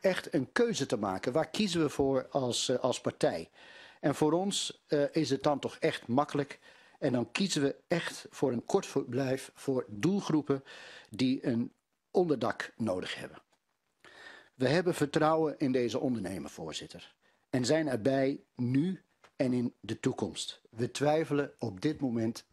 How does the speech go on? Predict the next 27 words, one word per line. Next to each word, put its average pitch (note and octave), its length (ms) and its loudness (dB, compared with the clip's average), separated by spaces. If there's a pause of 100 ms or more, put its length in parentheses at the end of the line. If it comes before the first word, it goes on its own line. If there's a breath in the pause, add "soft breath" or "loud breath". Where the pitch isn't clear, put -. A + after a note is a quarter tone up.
er A#2 280 -8
niet B2+ 360 -2
aan A#2 300 -4 (340 loud breath)
dat - 160 -4
deze A2 260 0
initiatiefnemer A#2 1040 -2 (220 soft breath)
zijn G2 340 -6
best - 380 -2
zal A2+ 280 -2
doen A#2+ 280 -2 (380 loud breath)
om A#2 140 0
het A2 100 -4
zo G2 160 -4
goed - 360 -4
mogelijk A#2+ 400 0
te A2 100 -2
regelen. F#2+ 420 -6 (360 soft breath)
Dus - 140 -8
vandaar C#3+ 500 2 (220)
zullen B2+ 300 0
wij A#2+ 280 0
ook A#2+ 340 -2 (220)
tegen D#3 520 2
dit A#2+ 380 -6 (120)
raadsvoorstel G2 1000 -8
gaan - 240 -14
stemmen. - 300 -14